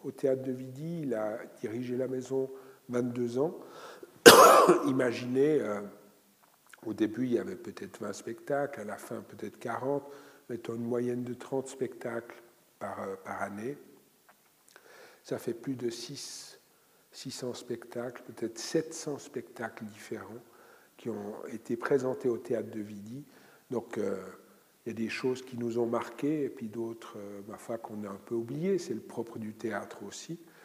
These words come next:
Dans les choses, euh, moi, qui m'ont profondément marqué, il y a ce cercle de craie caucasien de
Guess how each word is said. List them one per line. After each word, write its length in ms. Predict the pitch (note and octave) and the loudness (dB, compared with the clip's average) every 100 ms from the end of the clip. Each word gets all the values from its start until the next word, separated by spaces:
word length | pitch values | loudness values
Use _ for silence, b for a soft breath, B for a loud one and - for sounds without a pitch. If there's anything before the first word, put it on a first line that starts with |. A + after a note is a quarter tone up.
| B B B B B2+ | B B B B -2
Dans 100 | B2+ | 2
les 140 | C3 | 2
choses, 320 | - F#3 E3+ C#3 | 6 6 6 6
euh, 520 | C3+ B2+ B2+ B2 B2 | 4 4 2 0 0
moi, 220 | B2 C3+ | 0 -2
qui 160 | - C3 | -2 -2
m'ont 180 | C3+ | 0
profondément 640 | C3 D3 C#3 D#3 C#3+ C#3+ C3+ | 0 0 0 0 2 2 2
marqué, 440 | C3+ - - F3 | 0 -2 4 6
il 80 | F3 | 6
y 80 | C#3+ | 4
a 80 | A#2 | 0
ce 280 | - A2+ | -4 -4
cercle 360 | A#2 - B2 - | -4 -4 -4 -4
de 100 | A2+ | -6
craie 260 | A2+ - B2 | -4 -4 -4
caucasien 800 | A#2+ A#2 A#2+ A2+ A2+ A#2 A#2+ A#2 | -4 -6 -4 -4 -2 -2 -2 -6
de 240 | G2 F#2+ | -10 -14